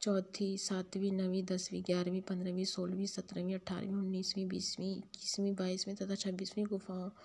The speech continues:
चित्रों में से अलंकृत थीं, किंतु सन उन्नीस सौ दस तक विशेष महत्वपूर्ण,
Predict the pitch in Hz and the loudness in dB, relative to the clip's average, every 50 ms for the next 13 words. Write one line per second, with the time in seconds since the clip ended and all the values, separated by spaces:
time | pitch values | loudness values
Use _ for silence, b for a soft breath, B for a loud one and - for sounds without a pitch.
0 | B B B B B B B B B B B - 214 214 - 208 208 202 202 196 | B B B B B B B B B B B 2 2 4 4 4 4 6 4 4
1 | 190 190 - - - - 226 214 214 208 190 190 196 190 - 202 185 - - 196 | 2 -2 -4 -4 -2 0 2 2 4 4 2 2 2 0 -2 -2 -2 -2 -2 -2
2 | 190 - - 190 190 - 185 196 208 185 B B B B B B B B _ _ | 0 0 0 -2 0 0 0 0 0 -2 B B B B B B B B _ _
3 | _ _ - - - - 226 214 208 208 196 202 202 - 196 190 196 202 202 - | _ _ -10 -6 -2 0 2 4 4 4 4 2 2 0 0 0 0 0 0 0
4 | - 202 196 190 196 190 - 208 202 202 202 196 190 190 - 196 - 208 202 | -2 -2 -2 0 0 -2 -2 -2 -4 -2 -2 -4 -4 -4 -6 -6 -4 -2 -2